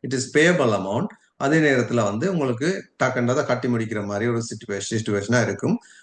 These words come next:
மிக்க நன்றி. ஆ, மீண்டும் ஒரு, ஆ, சந்தர்ப்பத்துல இன்னொரு டாபிக்ல சந்திப்போம். ஆ, உங்களுக்கு இந்த டாபிக்ஸ் பிடிச்சிருந்துச்சுன்னா, நீங்க ப்ளீஸ் சப்ஸ்கிரைப் பண்ணுங்க,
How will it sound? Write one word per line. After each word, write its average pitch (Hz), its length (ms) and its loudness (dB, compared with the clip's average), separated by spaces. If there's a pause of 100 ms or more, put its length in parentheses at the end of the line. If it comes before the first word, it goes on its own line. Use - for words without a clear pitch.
(1900)
மிக்க 170 240 6
நன்றி. 160 600 6
ஆ, 120 640 6
மீண்டும் 160 380 6
ஒரு, 151 520 4
ஆ, 113 320 2 (320)
சந்தர்ப்பத்துல 120 560 0
இன்னொரு 107 520 -2
டாபிக்ல 110 380 -6
சந்திப்போம். 107 480 -2 (140)
ஆ, 98 560 -2
உங்களுக்கு 123 340 2
இந்த 117 160 4
டாபிக்ஸ் 113 540 -2
பிடிச்சிருந்துச்சுன்னா, 110 920 0
நீங்க 95 280 -8
ப்ளீஸ் 101 260 -4
சப்ஸ்கிரைப் 110 440 0
பண்ணுங்க, 113 580 0